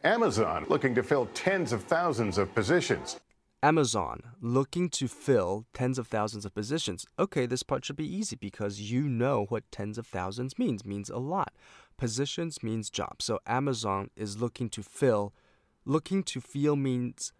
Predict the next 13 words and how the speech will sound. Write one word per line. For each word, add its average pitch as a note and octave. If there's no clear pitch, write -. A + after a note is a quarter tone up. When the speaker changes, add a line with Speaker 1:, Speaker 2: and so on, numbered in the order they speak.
Speaker 2:
they A2+
want A#2+
to -
fill. -
So -
next C#3
time E3+
you C3+
hear C3
someone A#2+
says G#2
looking D3
to A#2+